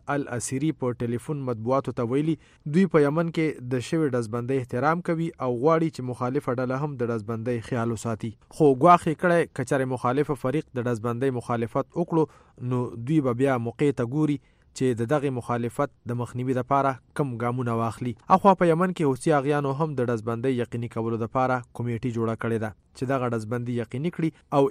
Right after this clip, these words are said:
امدادي کارکوونکو له موقع ورکړي چې بشري مرستې وکړي. د حوثي اغیانو ترجمان هم ویلي، دوی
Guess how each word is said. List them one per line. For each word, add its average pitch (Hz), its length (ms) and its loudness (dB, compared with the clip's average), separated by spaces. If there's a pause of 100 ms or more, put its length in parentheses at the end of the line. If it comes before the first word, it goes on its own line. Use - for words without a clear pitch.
(120)
امدادي 135 440 -2
کارکوونکو 135 640 -2
له 120 280 0
موقع 156 260 2
ورکړي 151 380 0
چې - 80 -4 (120)
بشري 123 400 -2
مرستې 123 380 -4
وکړي. 117 220 -6 (600)
د 170 160 8
حوثي 185 300 4
اغیانو 165 360 2
ترجمان 127 500 0
هم 147 200 0
ویلي، 156 260 2 (320)
دوی 139 240 4